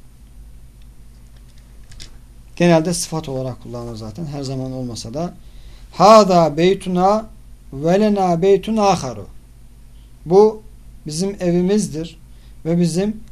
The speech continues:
başka bir evimiz daha var. Diğer bir evimiz daha var. Beytun,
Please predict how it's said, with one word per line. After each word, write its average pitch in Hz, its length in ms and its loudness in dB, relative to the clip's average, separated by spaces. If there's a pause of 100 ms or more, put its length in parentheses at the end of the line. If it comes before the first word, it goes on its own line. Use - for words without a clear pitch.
(160)
başka 151 640 -2
bir 202 100 0
evimiz 190 440 -2
daha 170 260 0
var. 104 260 -14 (1400)
Diğer 214 280 0
bir 196 100 -4
evimiz 170 360 -4
daha 123 180 -12
var. - 380 -20 (2500)
Beytun, 190 760 2